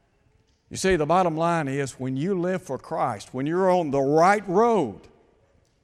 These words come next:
those who are on that road, ultimately, they enjoy the blessings of heaven.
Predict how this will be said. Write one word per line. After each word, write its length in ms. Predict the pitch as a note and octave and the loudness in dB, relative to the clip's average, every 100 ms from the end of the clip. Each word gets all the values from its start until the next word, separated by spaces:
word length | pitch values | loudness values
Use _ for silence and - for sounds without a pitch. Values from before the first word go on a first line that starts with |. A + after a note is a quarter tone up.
| _ _ _ _ _ _ _ _ _ _ _ - | _ _ _ _ _ _ _ _ _ _ _ -14
those 460 | - D3+ G3+ A#3+ - | 0 6 8 6 4
who 160 | A3+ | 4
are 160 | G3+ G3 | 4 4
on 140 | G3+ | 4
that 220 | F#3 E3+ D3 | 2 0 0
road, 560 | F#3+ G3 D3+ D#3+ D#3+ - - - | 2 4 4 2 -2 -10 -20 -2
ultimately, 920 | F#3+ C4+ C4+ D#3+ C#3 A2+ B2 B2+ D3 - - _ _ _ _ _ _ _ - | 4 6 6 0 -4 -4 -4 -4 -6 -12 -20 _ _ _ _ _ _ _ -8
they 220 | B2+ F#3+ | -4 -4
enjoy 300 | B2+ B2 C3 | -6 -8 -8
the 80 | A#2+ | -6
blessings 420 | A#2+ D#3 G3 E3 | -6 -6 -10 -16
of 120 | F3 | -14
heaven. 340 | G3+ - - | -14 -14 -18